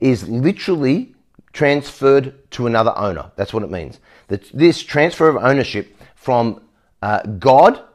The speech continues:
and then to Satan and to self affected us both in our mind and our behavior. And we belong to the race of Adam.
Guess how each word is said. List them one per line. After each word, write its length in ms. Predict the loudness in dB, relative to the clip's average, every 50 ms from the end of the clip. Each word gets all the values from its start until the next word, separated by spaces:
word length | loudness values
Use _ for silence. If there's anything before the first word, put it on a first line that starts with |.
| _ _ _ _ _ -4
and 140 | -2 0
then 200 | 2 2 0 0
to 120 | -2 -6 -8
Satan 560 | -8 -2 4 4 6 6 4 2 -2 -4 -4
and 240 | -2 -2 -2 -2 -2 -4
to 60 | -10
self 520 | -4 0 4 4 6 4 4 0 -4 -16 _ _ _ _ _ _ _ _ _ _
affected 680 | -2 -2 -2 -4 -4 -2 -2 -2 -2 -2 -2 0 2 2
us 420 | 2 2 2 0 -4 -8 -18 -20 _ _ _ _ _ _ _ -6
both 260 | 0 0 0 2 0
in 80 | -2 -4
our 120 | -4 -4
mind 520 | -6 -4 -4 -4 -2 0 0 0 0 -2 -4 -12 _ _ _
and 140 | -10 -6 -6
our 80 | -2 0
behavior. 540 | 0 2 4 4 4 2 2 -2 -6 -6 -10 _ _ _ _ _ _ _ _ _ _
And 460 | -2 0 0 0 0 -4 -10 -16 -14
we 400 | -14 -14 -10 -2 0 2 2 2
belong 580 | 2 0 0 0 2 2 0 0 0 0 -2 -4
to 100 | -6 -6
the 120 | -4 -2
race 320 | 0 2 2 0 0 -4 -8
of 140 | -6 -2 0
Adam. 340 | 0 0 -2 -4 -10 -18